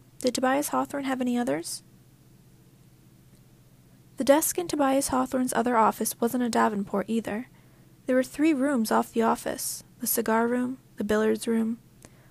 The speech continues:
Orrin provided explanations as needed. The third room was small with no windows. In the middle of it,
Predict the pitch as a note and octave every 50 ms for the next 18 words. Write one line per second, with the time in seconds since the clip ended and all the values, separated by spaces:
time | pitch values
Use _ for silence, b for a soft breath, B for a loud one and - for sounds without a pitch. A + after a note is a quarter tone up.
0 | B B - A#3 B3 C4+ D4 D4+ - C4+ C4 B3 A#3+ A#3 A#3 A3 A3+ A3+ - -
1 | - A3 G#3+ G#3+ A3 A3+ - - G#3 G#3+ G#3+ - G#3+ G#3 G3+ G3+ G#3+ G#3 - A#3+
2 | B3+ - b b b b b b b b b b b - - - C4 - - E4
3 | F#4+ E4+ D#4+ C#4+ C4 B3 A#3 - - - A#3 A#3+ G#3 G#3+ G#3+ G#3 G#3 A3+ A#3+ B3
4 | A#3 A#3 B3 C4+ A#3+ A3+ - - C4 - - - - - - - - - - -
5 | A#3 A3+ A3+ A3 A#3 C4 D4 B3+ - A#3+ A#3+ - - - -